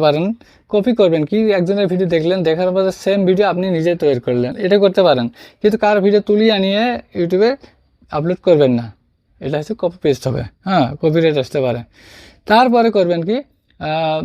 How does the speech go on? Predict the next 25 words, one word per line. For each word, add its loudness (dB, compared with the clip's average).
ভিডিও 4
যখন 0
আপলোড 0
করবেন, 4
আপলোড -2
করার 4
পর 4
আপনি -8
থা-, -10
মানে -6
টাইটেলটা 2
লিখবেন -4
একদম, -4
মানে -2
আপনার -2
ভিডিও 4
অনুযায়ী, 0
ভিডিওর 0
ভিতরে -4
যা 0
আছে -6
সেই 0
অনুযায়ী 0
আপনি -6
টাইটেল 4